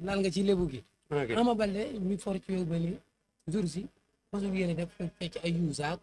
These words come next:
Speaker 1: ay caxagul ak yooyu, fecc yooyu, pecc pecc yooyu noonu.
Speaker 2: Ok.
Speaker 1: Dafa nar a andi cosaan
Speaker 2: Kon
Speaker 1: bi,
Speaker 2: nañ
Speaker 1: Pape Amady
Speaker 2: kontaan.
Speaker 1: Fecc. Loolu tamit dafa mel ni
Speaker 2: Kontaan
Speaker 1: dafa
Speaker 2: nañ,
Speaker 1: mel ni
Speaker 2: loolu dañ ciy bég. Xam nga tax ñu ciy bég? Wax dëgg yàlla nag, lamb ji ñu koy bëgg a dénaturer.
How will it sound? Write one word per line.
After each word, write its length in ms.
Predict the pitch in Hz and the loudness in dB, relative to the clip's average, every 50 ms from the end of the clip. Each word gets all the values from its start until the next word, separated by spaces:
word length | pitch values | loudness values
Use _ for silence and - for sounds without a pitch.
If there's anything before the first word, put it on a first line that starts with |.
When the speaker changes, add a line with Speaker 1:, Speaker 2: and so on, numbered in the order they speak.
| - - | -10 -8
Speaker 1:
ay 120 | 156 160 156 | -8 -8 -8
caxagul 400 | - - 170 170 165 156 160 156 | -8 -8 -6 -6 -4 -4 -4 -4
ak 120 | 147 147 | -4 -4
yooyu, 320 | 156 156 151 143 131 135 139 | -4 -4 -4 -6 -8 -8 -8
fecc 220 | - 185 151 - - | -8 -8 -8 -6 -4
yooyu, 200 | 165 151 147 143 | -2 -2 -2 -4
pecc 240 | - - - 151 | -6 -8 -8 -6
pecc 300 | 127 123 107 - - 156 | -4 -4 -4 -6 -6 -6
yooyu 180 | 160 160 160 156 | -4 -2 -2 -2
noonu. 200 | 156 156 170 196 - _ _ - | -2 -2 -4 -6 -8 _ _ -6
Speaker 2:
Ok. 80 | 147 120 | -4 -2
Speaker 1:
Dafa 160 | 190 185 202 | 0 0 0
nar 160 | 202 208 220 | 0 0 -2
a 80 | 208 - | -2 -2
andi 160 | 208 196 185 | -4 -6 -6
cosaan 300 | - - - - 175 175 | -4 2 4 4 6 6
Speaker 2:
Kon 100 | 165 135 | 6 4
Speaker 1:
bi, 0 | |
Speaker 2:
nañ 20 | |
Speaker 1:
Pape 140 | 131 127 127 123 | 4 4 4 4
Amady 120 | 208 208 | 4 4
Speaker 2:
kontaan. 220 | 117 104 92 107 - | 2 2 2 0 0
Speaker 1:
Fecc. 120 | 175 170 - | 0 -2 -2
Loolu 160 | 185 196 202 | -2 -2 -2
tamit 160 | 190 208 214 196 | -2 -4 -4 -4
dafa 140 | 214 196 | -4 -4
mel 80 | 214 214 | -4 -4
ni 60 | 208 | 0
Speaker 2:
Kontaan 220 | 208 131 - 123 120 | 2 2 4 4 6
Speaker 1:
dafa 140 | 127 127 | 6 4
Speaker 2:
nañ, 80 | 127 180 | 4 2
Speaker 1:
mel 140 | 175 165 151 | 0 2 2
ni 60 | 127 | 6
Speaker 2:
loolu 140 | 127 127 123 | 6 6 8
dañ 140 | 123 156 160 | 8 8 8
ciy 100 | 143 202 | 10 8
bég. 160 | 175 185 220 - - - - - | 10 10 8 8 6 -18 -6 2
Xam 120 | - 262 | 4 6
nga 60 | 277 311 | 10 12
tax 120 | 294 294 | 12 12
ñu 60 | 277 | 12
ciy 120 | 233 240 240 | 12 10 10
bég? 140 | 160 143 - - - _ - _ - - - - _ _ - | 10 10 6 6 -10 _ -20 _ -20 -20 -20 -20 _ _ -4
Wax 120 | 196 202 | -2 2
dëgg 160 | 208 277 226 | 4 6 10
yàlla 220 | 233 240 220 202 180 | 12 12 12 12 10
nag, 120 | 165 165 - - - - _ - - | 8 6 4 0 -20 -20 _ 6 12
lamb 220 | 196 220 226 196 | 12 12 12 12
ji 100 | 180 185 | 8 6
ñu 60 | 208 180 | 6 8
koy 100 | 214 202 | 8 8
bëgg 140 | 180 190 180 | 10 10 8
a 40 | 175 | 10
dénaturer. 600 | 175 170 175 165 151 - 143 127 113 110 87 | 10 10 8 8 8 8 6 6 6 4 2